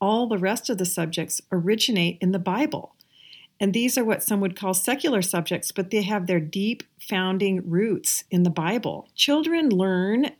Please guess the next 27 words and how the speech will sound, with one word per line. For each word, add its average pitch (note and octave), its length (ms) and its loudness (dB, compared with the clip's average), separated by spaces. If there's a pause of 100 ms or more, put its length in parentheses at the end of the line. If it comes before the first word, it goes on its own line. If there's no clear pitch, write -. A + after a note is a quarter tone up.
(380)
or F#3 480 6 (180)
don't G3 340 4
learn F3+ 440 -4 (240)
morals G3+ 600 4
from F3+ 200 0
somebody. G#3+ 760 0 (200)
The F3 80 2
public A#3+ 380 0
school G3+ 220 0
system G3+ 400 -2
is E3+ 120 -2
teaching B3+ 440 -2
your F3 100 0
children E3+ 560 0
a F#3 60 -6
set A3 260 -2
of C#4 80 4
morals F3 460 0
that F3+ 160 2
is F3 140 2
in F3 120 2
complete A3+ 760 -4
opposition F#3 640 -2
to E3+ 140 -4
anything E3+ 500 0
good, F#3 460 2
right, F3 460 0